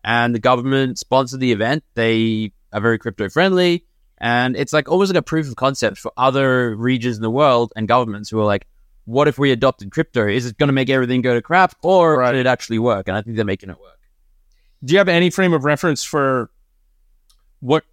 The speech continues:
Speaker 2: what percentage of transaction volume at any of these places? Like, did you hear any anecdotes? Or
Speaker 1: No,
Speaker 2: no?
Speaker 1: I have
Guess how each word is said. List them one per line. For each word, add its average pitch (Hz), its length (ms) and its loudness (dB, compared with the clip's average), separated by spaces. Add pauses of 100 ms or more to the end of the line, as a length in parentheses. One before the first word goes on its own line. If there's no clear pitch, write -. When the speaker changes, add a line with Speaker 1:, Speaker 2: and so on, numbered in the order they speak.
(280)
Speaker 2:
what 143 220 0
percentage 131 580 0
of 123 120 -2
transaction 131 600 0
volume 139 320 2
at 127 80 0
any 131 180 0
of 123 60 -2
these 120 160 -4
places? 135 340 -2
Like, 120 180 0
did 110 140 -6
you 123 80 -4
hear 131 220 2
any 120 260 0
anecdotes? 127 680 0
Or 110 40 0
Speaker 1:
No, 113 260 2
Speaker 2:
no? 110 100 -2
Speaker 1:
I 117 80 0
have 117 200 -2